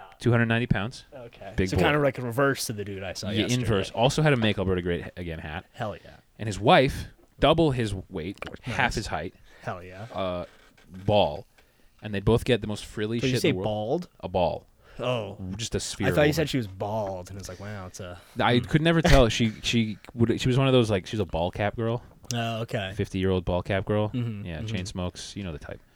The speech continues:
Speaker 2: The, the most beautiful
Speaker 1: Dog
Speaker 2: type
Speaker 1: the
Speaker 2: of
Speaker 1: Bounty
Speaker 2: woman.
Speaker 1: Hunter's wife type ladies.
Speaker 2: Hell, like the perfect woman.
Speaker 1: The dream.
Speaker 2: Yeah.
Speaker 1: Almost better than anime women.
Speaker 2: Yeah. I mean, if, if any three D woman could compete, it's the Dog the Bounty Hunter's wife style woman.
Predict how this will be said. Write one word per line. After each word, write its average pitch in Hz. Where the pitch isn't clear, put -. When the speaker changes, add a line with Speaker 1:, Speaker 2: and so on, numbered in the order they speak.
Speaker 2:
The, 139
the 127
most 120
beautiful 90
Speaker 1:
Dog 101
Speaker 2:
type 98
Speaker 1:
the 92
Speaker 2:
of 92
Speaker 1:
Bounty 92
Speaker 2:
woman. 87
Speaker 1:
Hunter's 85
wife 76
type 73
ladies. -
Speaker 2:
Hell, 113
like 117
the 110
perfect -
woman. 90
Speaker 1:
The 92
dream. 82
Speaker 2:
Yeah. 73
Speaker 1:
Almost 180
better 131
than 113
anime 87
women. 71
Speaker 2:
Yeah. 113
I -
mean, 160
if, 160
if 151
any 165
three 160
D 151
woman 143
could 135
compete, 127
it's 113
the 117
Dog 101
the 95
Bounty 92
Hunter's 90
wife 92
style 85
woman. 82